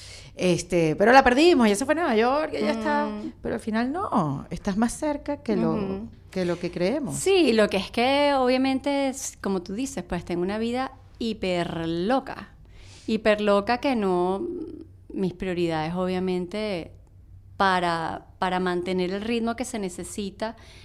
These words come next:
Speaker 2: de, de hacer sobrevivir un concepto como este, porque hay un aspecto financiero donde quizá la gente no lo entiende y es que yo podría vender una arepa en quince dólares.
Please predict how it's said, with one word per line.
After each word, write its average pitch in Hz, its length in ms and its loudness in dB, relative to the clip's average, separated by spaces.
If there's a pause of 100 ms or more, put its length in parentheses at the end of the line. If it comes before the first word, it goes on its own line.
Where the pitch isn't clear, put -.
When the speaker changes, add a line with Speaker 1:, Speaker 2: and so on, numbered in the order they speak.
(140)
Speaker 2:
de, 202 180 -6 (120)
de 185 200 -6 (440)
hacer 180 400 -6
sobrevivir 196 880 -4
un 190 160 -6
concepto 208 500 -8
como 190 240 -6
este, 190 540 -10 (1900)
porque 175 520 -4
hay 170 160 -2
un 175 160 0
aspecto 196 560 -8
financiero 180 760 -6 (120)
donde 190 280 -6
quizá 175 260 -10
la 165 100 -6
gente 190 320 -6
no 202 140 -4
lo 208 80 -2
entiende 180 500 -2
y 175 120 -4
es 165 140 -8
que 190 200 -10 (400)
yo 175 160 -4
podría 175 280 -4
vender 220 220 -2
una 196 120 0
arepa 185 340 -6
en 208 80 -8
quince 170 260 -6
dólares. - 680 -10